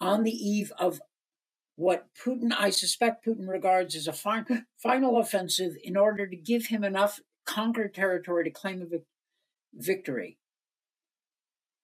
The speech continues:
And maybe end the war on May ninth. Maybe, maybe not. The best outcome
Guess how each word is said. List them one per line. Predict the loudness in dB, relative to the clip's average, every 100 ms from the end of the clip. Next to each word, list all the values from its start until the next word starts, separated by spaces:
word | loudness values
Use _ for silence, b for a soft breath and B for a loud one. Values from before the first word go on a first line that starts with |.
| _ _
And | 0 2
maybe | 2 4 4
end | 4
the | 2
war | 2 4 4
on | 2 0
May | 0 0
ninth. | -2 -8 -6
Maybe, | -4 -2 -2
maybe | -2 -4 -6
not. | -8 -12 _ _ _ _ _ _ _ _ _ _ _ _ _ _ _ _ _ _ _ _ _ _ -12
The |
best | 2 4 4 0 0
outcome | 2 2 0 -4